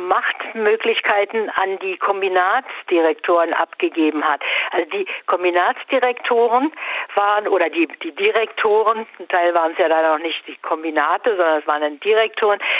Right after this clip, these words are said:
äh, die hatten, äh, keine Möglichkeit einer großen Eigenständigkeit, die konnten nicht die Gelder selber verwalten, die konnten sozusagen den Profit, um's, äh, einfach mal in die Runde zu <laughs> werfen, oder den Gewinn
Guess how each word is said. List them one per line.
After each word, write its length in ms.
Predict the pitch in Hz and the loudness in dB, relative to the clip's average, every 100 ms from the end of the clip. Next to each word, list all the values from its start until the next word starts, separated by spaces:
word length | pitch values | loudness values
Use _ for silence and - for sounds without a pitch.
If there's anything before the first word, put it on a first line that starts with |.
| - - | -2 -4
äh, 280 | - 185 180 - | 0 2 2 0
die 140 | 202 | 0
hatten, 400 | 208 - 226 208 | 0 0 -2 -2
äh, 460 | 202 202 190 190 185 | 0 2 4 4 0
keine 280 | - 202 226 | -2 0 0
Möglichkeit 720 | 220 214 220 214 - 202 196 - | 2 0 0 -4 0 0 0 0
einer 220 | 202 190 | 0 2
großen 320 | 175 185 185 208 | 2 0 2 0
Eigenständigkeit, 1000 | 175 185 208 - 226 226 202 220 214 | 2 0 -2 0 2 2 2 0 0
die 80 | 214 | -2
konnten 420 | 180 180 170 180 | -2 -2 -2 -4
nicht 200 | 180 165 | -4 -6
die 80 | - | -8
Gelder 400 | 160 175 190 214 | 2 4 6 4
selber 380 | 214 196 196 196 | 4 4 4 2
verwalten, 640 | - 202 180 185 185 202 | 2 0 2 2 2 -2
die 60 | 170 | -2
konnten 280 | 180 170 175 | -2 0 -2
sozusagen 500 | 170 190 170 170 165 | 0 0 2 0 0
den 180 | 170 | -2
Profit, 560 | - - - - 226 240 | 0 -2 -2 0 -2 0
um's, 200 | 196 170 - - | 0 0 -6 -4
äh, 240 | 170 151 147 - - - - | 0 0 -2 -4 -4 -6 -6
einfach 340 | - 175 170 | -4 -2 -2
mal 180 | 170 165 165 | 0 0 2
in 80 | |
die 60 | 170 | 2
Runde 320 | 170 185 202 - | 2 2 0 0
zu 100 | 196 | -2
<laughs> 100 | - | 0
werfen, 360 | 202 - - 208 | -2 -2 0 2
oder 160 | 175 | 2
den 200 | 170 165 | 0 -2
Gewinn 460 | 170 156 165 226 | -2 0 2 2